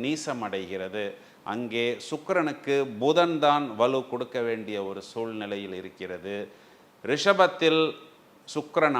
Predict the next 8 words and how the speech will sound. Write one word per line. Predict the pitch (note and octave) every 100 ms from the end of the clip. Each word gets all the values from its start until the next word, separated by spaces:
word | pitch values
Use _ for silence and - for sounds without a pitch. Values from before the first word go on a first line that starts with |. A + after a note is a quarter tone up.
| C3+
ஆட்சியாகும் | D3 - D3+ C3+ A#2+ A#2 G#2+
பொழுது | A2 A2+ A2+ A#2+ A#2 F#2+
புதன் | G2+ C#3 D#3 C#3+ - - - A#2+
அதிநட்பு | C#3+ E3+ D#3+ D3 - E3 D3+ G2 -
என்ற | A#2 A#2+ A2+ A2
வரிசையில் | B2+ - C3+ A#2+ G2+
வருகிறது. | G#2 A2 A2 G#2+ G2+ G#2 G#2+ G#2 - - _ - B2
இதே | D3